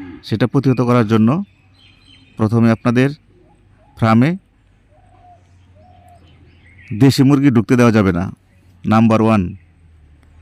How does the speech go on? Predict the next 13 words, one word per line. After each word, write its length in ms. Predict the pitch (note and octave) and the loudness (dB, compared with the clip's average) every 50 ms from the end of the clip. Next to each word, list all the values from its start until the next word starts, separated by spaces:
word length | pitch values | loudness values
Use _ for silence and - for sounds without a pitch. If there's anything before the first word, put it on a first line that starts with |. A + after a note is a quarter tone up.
| _ _ _ | _ _ _
আবারও 240 | F#2+ G2+ A2 A2+ A#2 | -2 0 0 0 0
বলছি, 300 | A#2 B2+ A#2 - C#3 B2+ | 0 -2 -2 -2 -2 -2
নাম্বার 340 | B2 B2 A#2+ A#2 A#2 A#2 A#2+ | 0 0 0 0 0 2 2
ওয়ান, 280 | B2 C3 D3 D#3 F3 - - _ _ _ _ _ _ _ _ _ _ _ _ _ | 2 0 0 -2 -6 -10 -14 _ _ _ _ _ _ _ _ _ _ _ _ _
আপনাদের 420 | - G2+ G#2 - - A#2 A2+ A#2 A#2 | -10 -10 -8 -4 -4 -2 -2 -2 -4
ফার্মে 580 | - - A#2+ A2+ A2+ A#2 B2 B2+ C#3+ E3+ F#3 F#3 - _ _ _ _ _ _ _ _ _ _ _ - | -4 -2 0 0 2 2 2 0 -2 -4 -6 -8 -14 _ _ _ _ _ _ _ _ _ _ _ -8
দেশি 380 | F2+ F#2+ A#2+ A#2 - - B2+ A2+ | -2 0 0 0 0 0 0 0
মুরগির 340 | A#2+ B2 A#2+ A#2+ A#2+ A#2 | 2 2 0 0 0 0
বাচ্চা 420 | A2+ A#2 A#2+ - _ - - C3+ C3 | 0 0 -2 -2 _ -4 -4 -4 -2
বা 120 | B2 A#2 G#2 G#2 G#2 - G2+ | -2 -2 -4 -4 -6 -4 -2
দেশি 220 | G#2+ G#2 - A2 | -4 -2 -2 -2
বড় 200 | G2+ A2+ A#2 A#2 | 0 0 2 2
মুরগি 440 | A#2 A#2+ A#2 A2+ A2 A#2 C#3+ E3+ G#3+ | 2 2 2 0 0 -2 -2 -2 -4